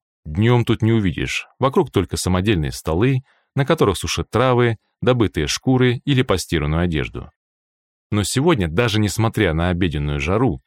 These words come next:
людей было полным-полно, причем многие вооружены. Здесь собралось человек сорок,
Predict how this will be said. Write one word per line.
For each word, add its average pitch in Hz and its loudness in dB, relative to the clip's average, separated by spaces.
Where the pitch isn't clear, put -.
людей 95 2
было 104 4
полным-полно, 92 0
причем 117 2
многие 82 0
вооружены. 92 -2
Здесь 92 0
собралось 110 2
человек 90 0
сорок, - -6